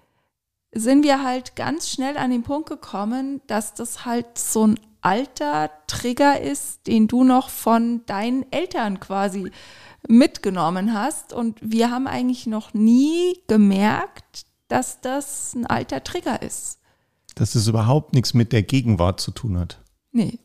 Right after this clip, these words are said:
Speaker 2: Und
Speaker 1: überhaupt
Speaker 2: überhaupt
Speaker 1: nicht.
Speaker 2: nichts mit uns und überhaupt nichts mit dem Haus oder mit sonst irgendwas oder mit dem Garten oder was auch
Speaker 1: Ja.
Speaker 2: immer.
Speaker 1: Man sieht dann auch, ne, also ich meine, du hast ja dann auch Dinge als, also du, du hast ja da super überdramatisiert, wenn ich das
Speaker 2: Ja, ja.
Speaker 1: jetzt mal so sagen darf, ne?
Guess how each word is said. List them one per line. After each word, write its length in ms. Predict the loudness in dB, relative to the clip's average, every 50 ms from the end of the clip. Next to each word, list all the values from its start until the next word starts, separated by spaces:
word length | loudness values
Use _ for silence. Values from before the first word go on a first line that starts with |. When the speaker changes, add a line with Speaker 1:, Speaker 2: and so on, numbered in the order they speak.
| _
Speaker 2:
Und 140 | -4 -2 -2
Speaker 1:
überhaupt 100 | 0 0
Speaker 2:
überhaupt 260 | 2 2 2 2 0 0
Speaker 1:
nicht. 80 | 0
Speaker 2:
nichts 180 | 0 -2 0 0
mit 160 | 0 0 0
uns 380 | 2 4 4 4 4 2 2 2
und 80 | 2
überhaupt 260 | 4 4 2 2 0 0
nichts 160 | -2 0 0
mit 220 | 0 -2 0 2
dem 240 | 4 4 4 4 4
Haus 420 | 4 4 4 4 4 2 0 -2
oder 160 | -4 -4 -4 -2
mit 220 | -2 -2 -4 -2
sonst 420 | -2 0 0 0 -2 -4 -6 -4
irgendwas 460 | -2 0 0 0 0 0 0 -2 -2 -2
oder 100 | 0 0
mit 180 | 0 -2 0
dem 140 | 0 0 0
Garten 460 | 0 0 0 0 0 0 -2 -2 -2
oder 200 | -2 -4 -4 -4
was 200 | -4 -4 -6 -6
auch 40 | -6
Speaker 1:
Ja. 120 | -6 -6
Speaker 2:
immer. 240 | -6 -6 -8 -8 -12 -16 _ _ _ -6
Speaker 1:
Man 200 | -2 0 0 0
sieht 300 | 0 -2 -4 -4 -4 -4
dann 200 | -2 -2 -2 -2
auch, 220 | -2 -4 -4 -2
ne, 160 | 0 0 0 0
also 180 | -2 -4 -4
ich 120 | -6 -4 -4
meine, 180 | -2 0 0
du 160 | -2 -2 -4
hast 260 | -4 -4 -6 -6 -6 -4
ja 140 | -4 -2
dann 260 | 0 0 0 0 0 0
auch 240 | -2 -4 -4 -4
Dinge 580 | -6 -6 -2 0 2 2 2 2 2 0 -2 -2 -4 -8 -16 -16 -18 -14 _
als, 580 | -2 0 2 2 2 0 -2 -6 -8 -8 -8 -6
also 220 | -4 -4 -4 -4 -2
du, 240 | 0 2 2 2 0 -2 -4 -4 -4
du 140 | -4 -2 -2
hast 180 | -2 -2 -2 -2
ja 80 | -2
da 220 | -2 -2 -2 -4 -4
super 720 | -6 -8 -8 -6 -4 -2 -4 -2 -2 -2 -2 -2 -2 -6 -10 _ -4
überdramatisiert, 1700 | -4 -4 -2 -4 -6 -6 -6 -8 -12 -14 -12 -10 -10 -8 -8 -10 -12 -12 -12 -12 -12 -12 -8 0 4 6 6 6 6 2 -4 -16 -14 -12
wenn 180 | -10 -8 -8
ich 100 | -10 -6
das 200 | -2 0 2 2
Speaker 2:
Ja, 60 | 4 2
ja. 40 |
Speaker 1:
jetzt 140 | 2 0 -2
mal 160 | -2 -4 -6
so 80 | -8 -8
sagen 260 | -8 -6 -6 -6 -6
darf, 220 | -6 -8 -8 -6 -6
ne? 100 | -8